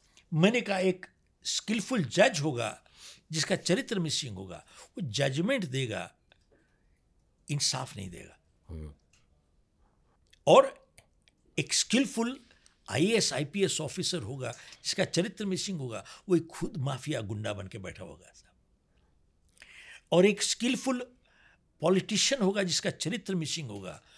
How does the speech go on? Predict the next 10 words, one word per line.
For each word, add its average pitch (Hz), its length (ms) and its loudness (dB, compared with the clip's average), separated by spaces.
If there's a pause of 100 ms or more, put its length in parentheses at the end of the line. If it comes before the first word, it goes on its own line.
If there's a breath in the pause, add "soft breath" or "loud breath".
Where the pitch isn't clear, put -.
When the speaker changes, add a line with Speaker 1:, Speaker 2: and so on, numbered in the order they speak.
(260 loud breath)
Speaker 1:
वो 175 60 -8
देश 156 320 0
को 120 120 -10
बेच 95 260 -8
देगा 87 260 -14
साहब, 87 240 -18
जैसे 117 260 -8
बिक 104 200 -10
रहा 87 160 -14
है। - 140 -20